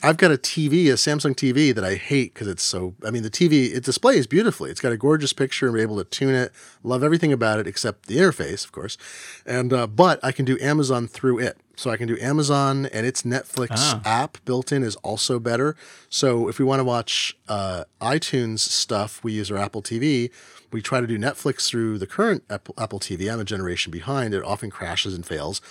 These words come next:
Speaker 1: So we use our Samsung. We flip to it and have to, like, shunt the audio to the receiver. And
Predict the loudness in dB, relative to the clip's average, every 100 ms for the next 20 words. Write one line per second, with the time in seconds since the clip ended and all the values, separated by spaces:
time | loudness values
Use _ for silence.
0 | -20 -14 -8 -4 -4 -4 -4 -4 -4 -2
1 | 0 0 -2 -4 -6 -4 -4 -4 -4 -4
2 | -4 -6 -10 -10 -10 -6 -4 -6 -6 -6
3 | -4 -6 -8 -10 -12 -10 -6 -2 0 -2
4 | -4 -14 -20 -20 -8 -4 -4 -4 -8